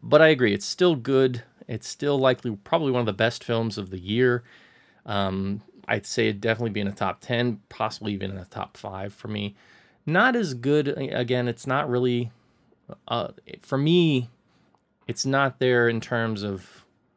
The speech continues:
um, some of the characterizations with, say, something like Infernal Affairs. Um,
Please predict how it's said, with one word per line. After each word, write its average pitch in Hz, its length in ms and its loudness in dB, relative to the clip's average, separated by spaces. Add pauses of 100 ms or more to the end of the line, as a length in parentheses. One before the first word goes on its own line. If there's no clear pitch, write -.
(680)
um, 95 440 -6
some 120 200 -2
of 113 40 -2
the 104 60 -4
characterizations 98 1400 -6
with, 101 220 -10
say, 104 280 -10
something 101 320 -10
like 98 140 -10
Infernal 95 420 -6
Affairs. 104 800 0 (720)
Um, 98 540 -4